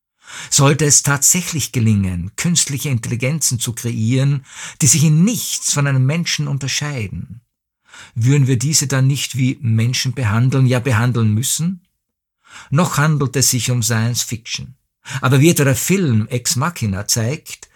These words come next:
wird lustvoll mit diesen gespenstischen Möglichkeiten gespielt. Nur nebenbei.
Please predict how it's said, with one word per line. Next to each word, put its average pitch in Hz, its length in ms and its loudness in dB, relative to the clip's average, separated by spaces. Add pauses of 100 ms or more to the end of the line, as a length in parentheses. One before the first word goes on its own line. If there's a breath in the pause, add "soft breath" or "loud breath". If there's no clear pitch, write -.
(240 loud breath)
wird 139 220 2
lustvoll 127 800 2
mit 110 280 -2
diesen 165 340 -2
gespenstischen 120 920 -2
Möglichkeiten 107 720 -4
gespielt. - 560 -12 (520 loud breath)
Nur 135 200 6
nebenbei. 101 760 -2